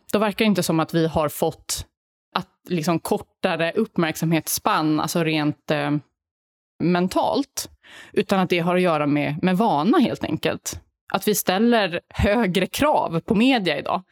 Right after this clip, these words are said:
Det är klart att när det bara fanns tjocka böcker som var ganska långsamma att ta till sig, ja, men då var det den underhållningen man hade.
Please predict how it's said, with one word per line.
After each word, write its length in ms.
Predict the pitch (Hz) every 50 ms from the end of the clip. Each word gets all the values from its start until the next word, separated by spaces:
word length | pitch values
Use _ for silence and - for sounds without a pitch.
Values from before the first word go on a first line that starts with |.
| - - - - _
Det 100 | - 220
är 40 |
klart 260 | - 220 185 165 - 170
att 260 | 160 - _ - - - _ _ _ _ _ -
när 240 | - 202 202 202
det 60 | 196 180
bara 200 | 196 180 190 214
fanns 520 | - 254 233 226 220 - - - - - -
tjocka 320 | - - - - - 180 170
böcker 500 | 240 262 - _ _ - - 156 147 160
som 140 | - 175
var 80 | 160 156
ganska 240 | 160 160 - - 165
långsamma 880 | 170 190 226 202 190 175 151 - - - 214 240 196 160 151 156 185 - _ _ _ - - - 160 196 -
att 80 | 185 190
ta 80 | 196 185
till 260 | - 262 240 214 185
sig, 160 | - - -
ja, 100 | - -
men 140 | 196 202 208
då 100 | 196 208
var 160 | 214 214 196
det 80 | 175 165
den 240 | 151 165 151 147 156
underhållningen 560 | 170 170 160 156 151 151 147 147 147 143 143
man 120 | 147 151
hade. 420 | 170 214 196 160 175 - 226 -